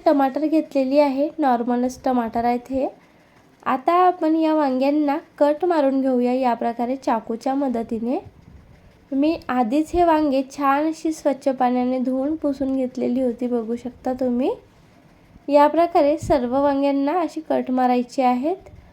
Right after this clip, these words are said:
त्याचबरोबर या टमाटरांना सुद्धा कट मारायचे आहेत, बघू शकता याच प्रकारे. आता आपण सर्व टमाटरांना आणि वांग्यांना कट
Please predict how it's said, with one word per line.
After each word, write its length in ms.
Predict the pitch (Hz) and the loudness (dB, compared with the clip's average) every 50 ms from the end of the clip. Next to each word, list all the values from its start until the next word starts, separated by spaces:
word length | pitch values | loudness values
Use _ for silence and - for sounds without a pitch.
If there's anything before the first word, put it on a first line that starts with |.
| - - - - - - _ - _ - | -20 -20 -20 -20 -20 -20 _ -6 _ 4
त्याचबरोबर 680 | 285 254 254 277 269 311 320 349 339 349 311 311 311 311 | 6 6 6 6 4 2 0 2 2 2 2 2 2 4
या 120 | 320 320 320 - | 2 2 2 2
टमाटरांना 720 | 320 294 269 269 269 262 277 269 277 285 285 294 302 320 | 2 2 4 2 2 2 0 0 0 0 0 0 -2 -2
सुद्धा 340 | 320 349 311 254 269 302 311 | -2 -4 -2 0 0 0 0
कट 300 | 320 320 302 285 285 254 | 0 0 0 0 0 -2
मारायचे 500 | 240 233 220 220 226 220 - - 285 277 | -2 0 0 -2 -4 -4 -4 -2 0 2
आहेत, 340 | 269 262 247 233 214 214 208 - | 2 2 0 -2 -4 -6 -8 -8
बघू 260 | 208 220 214 220 240 | -8 -8 -6 -6 -4
शकता 280 | 240 247 247 - 254 | -4 -6 -6 -4 -4
याच 260 | 254 240 220 220 214 - | -2 -2 -2 -4 -6 -10
प्रकारे. 480 | - - 220 214 - 233 233 269 349 415 - - - - - - - _ - - - | -10 -10 -8 -6 -4 -4 -2 -2 -2 -4 -6 -12 -20 -20 -20 -20 -20 _ -18 -10 -8
आता 200 | 240 - - 254 | -4 0 2 2
आपण 220 | 254 254 285 294 | 2 2 0 0
सर्व 420 | 294 - 302 269 247 247 240 269 277 277 302 | 0 0 -2 0 0 0 0 -2 0 2 2
टमाटरांना 640 | 294 294 277 277 262 277 269 254 254 254 254 254 | 2 2 2 0 0 0 0 0 0 0 0 0
आणि 180 | 254 247 254 262 | 0 0 0 0
वांग्यांना 500 | 262 269 254 247 240 240 240 240 247 254 | -2 -2 -2 0 0 0 0 0 -2 -2
कट 300 | 254 254 - 254 254 | -4 -2 -2 0 0